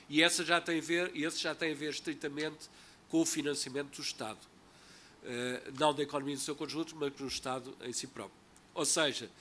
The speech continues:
nós vamos estar muito condicionados, eu penso mesmo que, que não conseguiremos cumprir as, aquilo que nos obrigamos no chamado Tratado Orçamental com a União Europeia, mas como,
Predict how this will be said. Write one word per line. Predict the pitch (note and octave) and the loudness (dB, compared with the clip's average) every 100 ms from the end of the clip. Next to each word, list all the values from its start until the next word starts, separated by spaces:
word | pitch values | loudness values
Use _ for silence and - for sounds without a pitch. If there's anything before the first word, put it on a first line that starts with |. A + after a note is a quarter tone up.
| - - - - D#3+ | -20 -18 -16 -6 6
nós | F3 E3+ | 8 8
vamos | D3 F3 - | 6 0 0
estar | - E3 | 0 2
muito | D3+ F#3 F#3 | 2 0 0
condicionados, | F3 C#3+ - C3+ C3 C3+ C3+ - - - - - - - - | -2 0 -2 -2 -4 -4 -4 -10 -12 -20 -20 -20 -20 -20 -4
eu | D3 | 0
penso | D3+ E3 - | 4 4 4
mesmo | D#3+ D3 B2+ A2+ - | 2 2 -4 -10 -8
que, | A#2+ A2 G2 - - - - - - A2+ | -6 -6 -10 -18 -20 -20 -20 -16 -14 -14
que | - | -6
não | C3 C3 | -2 -2
conseguiremos | A#2+ C#3+ - D#3+ D#3+ C3+ | -2 -4 0 2 0 -2
cumprir | - C#3 C#3 D3+ B2+ - - - - - | -4 -6 -2 0 0 -4 -18 -20 -20 -14
as, | - C#3+ B2+ D3 C3 C#3 | -2 0 2 0 -2 -4
aquilo | B2+ D#3+ C#3+ | -2 0 0
que | C#3 | -2
nos | A#2+ | -2
obrigamos | D3+ C#3 C#3 D3 C3+ A#2 G#2 | 0 2 2 2 0 -2 -8
no | A#2+ | -6
chamado | A#2 C#3 C3+ C3+ | -4 -4 -4 -6
Tratado | C3+ C3+ C#3+ B2+ | -6 -6 -4 -4
Orçamental | B2 - B2 B2 C#3 B2 | -6 -6 -6 -6 -6 -6
com | - | -8
a | |
União | A2 A#2 | -10 -10
Europeia, | B2 - D#3 F3 - - - - - - - - | -10 -4 -2 -2 -4 -14 -20 -20 -20 -18 -18 4
mas | E3+ E3+ | 6 6
como, | G#3 G3 D#3+ C3+ | 8 6 6 -2